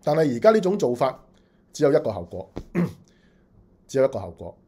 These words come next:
和理非係唔會再喺雙議席單票制勝出嘅，我覺得。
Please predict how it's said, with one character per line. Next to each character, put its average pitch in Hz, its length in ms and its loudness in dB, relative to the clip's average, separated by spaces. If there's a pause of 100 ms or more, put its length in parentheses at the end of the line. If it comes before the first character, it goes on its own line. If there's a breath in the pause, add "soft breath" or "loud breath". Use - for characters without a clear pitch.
(640)
和 104 260 -4
理 117 160 -4
非 180 220 2
係 117 160 -4
唔 90 260 -10
會 110 80 -6
再 110 140 -4
喺 110 140 -2
雙 135 220 -2
議 113 100 -8
席 104 80 -8
單 120 180 -4
票 110 120 -8
制 92 120 -14
勝 90 180 -12
出 90 120 -14
嘅， 90 160 -20
我 80 240 -20
覺 - 80 -20
得。 - 60 -20